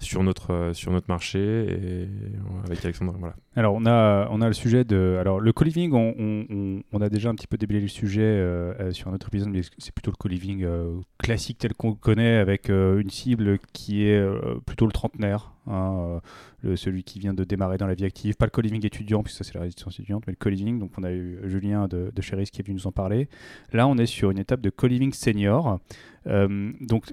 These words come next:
Speaker 2: l'idée, euh, l'idée, tu vas nous en parler, c'est, euh, ça, ça, parce que quand on parle de, là, on parle de R S S peut-être, de résidence senior service, ou pas du tout ?
Speaker 1: Pas du tout, on,
Speaker 2: Pas du tout.
Speaker 1: c'est loin de nous, la R S S.
Speaker 2: D'accord.
Speaker 1: Euh, voilà, on est vraiment sur un cadre de domicile, euh,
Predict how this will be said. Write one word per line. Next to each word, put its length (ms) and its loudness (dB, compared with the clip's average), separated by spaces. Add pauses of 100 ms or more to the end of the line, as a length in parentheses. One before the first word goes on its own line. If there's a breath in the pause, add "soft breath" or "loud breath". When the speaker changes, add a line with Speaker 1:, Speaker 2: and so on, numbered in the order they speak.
Speaker 2:
l'idée, 560 4
euh, 260 4
l'idée, 180 -2
tu 140 -8
vas 60 -4
nous 120 -4
en 60 0
parler, 280 2
c'est, 360 2
euh, 500 0
ça, 360 -8
ça, 200 -4 (240)
parce 140 2
que 80 2
quand 340 0
on 40 0
parle 200 4
de, 240 6 (500)
là, 180 4
on 60 2
parle 180 6
de 220 6
R 120 4
S 160 0
S 100 0
peut-être, 400 -6 (100)
de 80 -2
résidence 320 -2
senior 220 -4
service, 240 -2
ou 60 -2
pas 100 2
du 80 0
tout ? 160 -4 (160)
Speaker 1:
Pas 120 8
du 100 -2
tout, 160 -4
on, 300 0
Speaker 2:
Pas 120 2
du 120 -4
tout. 300 2
Speaker 1:
c'est 260 -6
loin 260 2
de 40 6
nous, 160 8
la 220 6
R 60 2
S 180 0
S. 360 0
Speaker 2:
D'accord. 320 0
Speaker 1:
Euh, 180 -8
voilà, 180 -6
on 60 -6
est 20 -4
vraiment 220 0
sur 160 0
un 60 4
cadre 260 0
de 100 2
domicile, 720 4
euh, 640 0